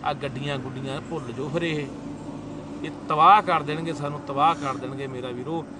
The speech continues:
ਆਉਣ ਵਾਲੇ ਸਮੇਂ 'ਚ ਅਸੀਂ ਆਪਣੀਆਂ ਨਸਲਾਂ ਨੂੰ ਬਚਾਉਣਾ। ਹੁਣ ਮੇਰਾ ਵੀਰ ਮੇਰੇ ਨਾਲ ਆ ਰੁਪਿੰਦਰ ਜਲਾਲ, ਅਹ, ਕਮੈਂਟੇਟਰ ਜਾਣਦੇ ਆ ਤੁਸੀਂ, ਕਬੱਡੀ 'ਚ ਕਮੈਂਟਰੀ ਕਰਨ ਵਾਲਾ ਮੁੰਡਾ,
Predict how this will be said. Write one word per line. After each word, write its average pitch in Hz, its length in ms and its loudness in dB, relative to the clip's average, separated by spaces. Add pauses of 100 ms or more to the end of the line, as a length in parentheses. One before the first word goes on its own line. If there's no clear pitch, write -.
(300)
ਆਉਣ 139 260 -4
ਵਾਲੇ 139 180 0
ਸਮੇਂ 127 300 -8
'ਚ 127 100 -10
ਅਸੀਂ 123 200 -12
ਆਪਣੀਆਂ 117 360 -12
ਨਸਲਾਂ 113 360 -10
ਨੂੰ 120 120 -10
ਬਚਾਉਣਾ। 127 420 -4 (480)
ਹੁਣ 143 140 -6
ਮੇਰਾ 143 240 -4
ਵੀਰ 139 180 -6
ਮੇਰੇ 139 160 -4
ਨਾਲ 135 320 0
ਆ 135 100 2
ਰੁਪਿੰਦਰ 127 440 0
ਜਲਾਲ, 139 420 6
ਅਹ, 123 1000 -10
ਕਮੈਂਟੇਟਰ 135 580 -8
ਜਾਣਦੇ 131 360 -2
ਆ 143 40 -4
ਤੁਸੀਂ, 139 180 -6
ਕਬੱਡੀ 135 340 -8
'ਚ 117 80 -10
ਕਮੈਂਟਰੀ 131 400 -10
ਕਰਨ 135 200 -6
ਵਾਲਾ 139 180 -2
ਮੁੰਡਾ, 139 300 -2